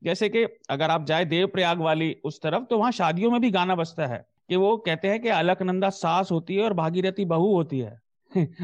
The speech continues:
बहू मत वाली है। तो वो किंवदंती, वो याद रखते हैं कि अलकनंदा इतना जबरदस्त प्रेशर और पानी लेकर आती है कि आपको उससे दूर ही रहना है।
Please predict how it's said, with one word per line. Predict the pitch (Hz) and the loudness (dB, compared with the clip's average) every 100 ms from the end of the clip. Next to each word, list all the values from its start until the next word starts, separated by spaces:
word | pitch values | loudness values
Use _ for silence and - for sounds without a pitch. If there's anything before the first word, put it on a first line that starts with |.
| - | -8
बहू | 139 160 190 | -2 2 4
मत | 202 196 | 2 2
वाली | 196 185 220 214 | 2 2 4 2
है। | 151 117 - _ | 2 -4 -14 _
तो | 311 | -2
वो | 370 | 0
किंवदंती, | 320 247 254 277 202 | 0 0 2 0 2
वो | |
याद | 254 208 285 | 2 2 4
रखते | 277 269 254 | 2 0 0
हैं | 277 | 0
कि | 277 | 2
अलकनंदा | 226 233 233 226 262 | 2 2 -2 -2 0
इतना | 240 254 247 | -2 -2 -4
जबरदस्त | 170 170 180 240 - | -2 -2 -4 -8 -10
प्रेशर | - 160 - 262 285 - _ _ | -4 -4 0 0 0 -8 _ _
और | 214 | -2
पानी | 233 190 190 269 | 0 0 0 0
लेकर | 247 233 220 | 0 2 2
आती | 165 208 | 0 -2
है | 269 | -2
कि | 269 | 0
आपको | 240 - | 0 -2
उससे | 247 - | -4 -2
दूर | 190 185 262 | 0 2 2
ही | 247 | 2
रहना | 220 151 123 | 2 0 -2
है। | 101 | -10